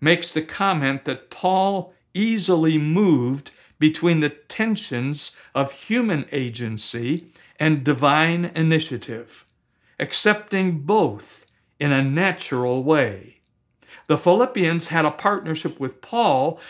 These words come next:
but God actually working in them the work of salvation is the true partnership. Now, let's make very clear so there's not any misunderstanding from the beginning.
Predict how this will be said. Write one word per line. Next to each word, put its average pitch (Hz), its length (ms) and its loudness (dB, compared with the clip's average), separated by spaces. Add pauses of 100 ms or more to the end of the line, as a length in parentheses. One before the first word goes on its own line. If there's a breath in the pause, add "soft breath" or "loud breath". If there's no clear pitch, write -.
(120)
but 131 460 0
God 160 680 -2 (320)
actually 165 640 0
working 190 640 0
in 240 200 0
them 131 420 -2 (180 soft breath)
the 139 100 0
work 139 380 0
of 190 140 -4
salvation 131 880 -4 (1080)
is 151 380 4
the 143 100 -2
true 135 560 0
partnership. 113 840 -2 (1400 loud breath)
Now, 180 240 4
let's 180 200 4
make 175 200 0
very 170 240 4
clear 160 560 2
so 156 120 0
there's 139 200 -2
not 151 180 0
any 143 180 -2
misunderstanding 143 880 -2
from 131 180 -8
the 127 60 -6
beginning. 120 520 -6